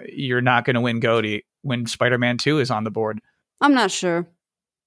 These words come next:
Speaker 1: No, I mean, there's pl-, like, it's funny. It's a, it's exactly like Tears of the Kingdom. They haven't proven
Speaker 2: Yep.
Speaker 1: shit yet. They have not,
Speaker 2: Yep.
Speaker 1: they haven't shown anything that's like, "Hey, look, this game's super different."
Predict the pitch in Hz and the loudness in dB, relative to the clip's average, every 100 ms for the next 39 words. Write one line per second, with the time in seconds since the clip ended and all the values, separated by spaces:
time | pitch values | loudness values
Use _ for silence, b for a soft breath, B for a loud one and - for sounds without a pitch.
0 | _ _ _ _ _ _ 147 120 113 139 | _ _ _ _ _ _ -4 -2 0 0
1 | 160 131 - 160 165 - 208 180 180 202 | 2 0 0 0 0 0 0 2 2 2
2 | - 208 - 202 185 135 156 180 170 - | 2 -2 2 2 2 2 0 0 -2 -2
3 | 180 185 151 139 143 175 185 156 147 135 | -4 0 -2 0 0 0 2 0 0 0
4 | 165 135 120 - 156 120 - - - 160 | 0 2 -2 0 -2 -2 -8 -6 0 2
5 | 208 185 - 196 170 170 - 175 143 123 | 2 -2 2 4 4 2 2 2 2 0
6 | 127 - 147 165 175 180 302 185 190 196 | 0 2 2 4 4 4 4 4 2 0
7 | - - 170 165 175 151 165 156 143 139 | 0 2 4 4 2 2 0 0 0 0
8 | 131 - 131 120 - 135 160 147 135 143 | -2 0 0 0 -2 0 2 4 4 2
9 | 127 143 127 139 123 - 143 135 117 127 | 2 -2 -2 -2 -2 -2 0 0 0 0
10 | 127 117 110 | 0 -2 -8